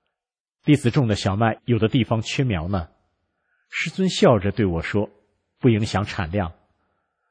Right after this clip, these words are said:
我还是比较欣慰的。梦醒了，幸福还挂在我的脸上。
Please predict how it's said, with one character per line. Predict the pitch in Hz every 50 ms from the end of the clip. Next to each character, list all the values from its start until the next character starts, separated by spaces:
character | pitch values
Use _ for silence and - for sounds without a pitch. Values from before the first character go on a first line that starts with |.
| _
我 | - 123 127 123
还 | 117 - 123 117
是 | - 135
比 | - - 92
较 | 87 101 90
欣 | - - 131 123
慰 | 127 135 107 90
的。 | 82 80 85 - _ _ _ _ _ _ _ _ _ _ _
梦 | - 135 113 104
醒 | 95 - - 98 80 80
了， | 80 92 110 - _ _ _ _ _ _ _
幸 | _ - - - 208 156 117
福 | - - 101 110
还 | - - 117
挂 | - - 131 107
在 | 95 - 104
我 | 95 85 87
的 | - 101
脸 | 98 98 90 76 73
上。 | - - 101 - -